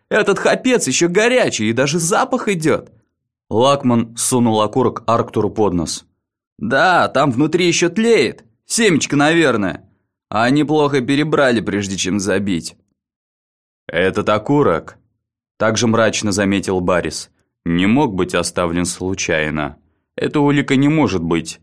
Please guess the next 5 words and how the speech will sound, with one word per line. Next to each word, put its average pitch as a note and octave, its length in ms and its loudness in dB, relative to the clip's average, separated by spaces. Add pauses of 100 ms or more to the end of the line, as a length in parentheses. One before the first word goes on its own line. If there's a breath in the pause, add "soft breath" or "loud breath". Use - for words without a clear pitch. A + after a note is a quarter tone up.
(140)
оплошностью". E2 920 -4 (1080)
"Что - 420 2
же B2+ 160 4
это C3 240 2
тогда?" C#3 600 0